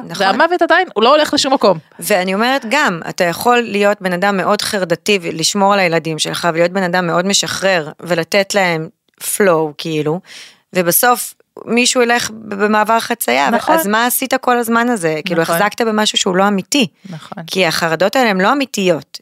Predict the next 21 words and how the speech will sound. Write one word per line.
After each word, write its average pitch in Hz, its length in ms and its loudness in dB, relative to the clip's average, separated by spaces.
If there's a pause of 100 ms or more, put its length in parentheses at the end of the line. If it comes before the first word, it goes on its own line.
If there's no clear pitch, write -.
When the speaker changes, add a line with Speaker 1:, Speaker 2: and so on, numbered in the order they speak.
Speaker 1:
אי - 80 -4
אפשר 247 220 0
באמת 185 460 0
לאחוז 180 500 0
בהם, 147 300 -6
זאת - 140 -8
אומרת, 156 360 -6
זה 151 120 -8
פייק. - 500 -4 (840)
אז, 151 340 -2
אז 156 300 -6
זה 156 180 -6
שוב, 220 340 2
אנחנו 151 240 -10
חוזרות 185 360 0
לאותו 190 240 0
מקום, 262 300 -4
שזה 165 220 -6
עניין 165 240 -2
של - 180 -8
בחירה. - 260 -14